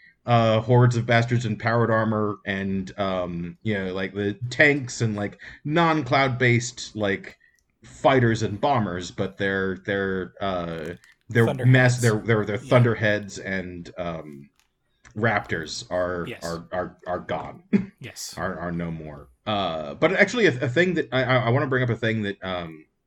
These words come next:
Speaker 1: no, I'll, I'll forget it by the end of the episode. Uh, uh, one thing th-, these, these, the, the, the epilogue and, uh, afterward don't bring up is that, uh, an interesting thing about raptors and, and thunderheads going down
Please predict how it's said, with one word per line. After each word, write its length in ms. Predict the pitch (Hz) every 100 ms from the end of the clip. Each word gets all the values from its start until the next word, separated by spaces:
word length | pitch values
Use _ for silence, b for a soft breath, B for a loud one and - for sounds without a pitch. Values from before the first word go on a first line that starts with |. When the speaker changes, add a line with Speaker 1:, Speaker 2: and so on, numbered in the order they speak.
| _
Speaker 1:
no, 140 | 160
I'll, 300 | 113 123 143
I'll 60 | 135
forget 300 | 131 127 113
it 80 | 104
by 140 | 104
the 100 | 101
end 80 | 98
of 60 | 95
the 100 | 92
episode. 420 | 90 87 90 87 b b _
Uh, 580 | 117 117 110 104 101 92 -
uh, 120 | 113
one 200 | 123 156
thing 280 | 175 165 131
th-, 160 | 120 123 113
these, 300 | 123 127 120
these, 300 | 117 110 -
the, 180 | 110 104
the, 200 | 104 101
the 380 | 98 95 92 -
epilogue 600 | 104 113 110 107 98 90
and, 420 | - 95 92 87 90
uh, 100 | -
afterward 600 | 92 101 117 110 113 101
don't 260 | 98 104 104
bring 240 | 101 95
up 280 | 90 131 123 b b b b -
is 320 | 110 104 -
that, 320 | 110 101 - -
uh, 380 | 98 92 85 78 - - _ _ _ _ _ _ -
an 120 | 160
interesting 340 | 214 - 262
thing 120 | 202
about 220 | 190 180 117
raptors 580 | 123 139 - 165 143 120
and, 280 | 113 110 -
and 280 | 104 104 -
thunderheads 720 | 135 139 107 95 92 85 -
going 360 | 107 104 95
down 380 | 95 90 82 76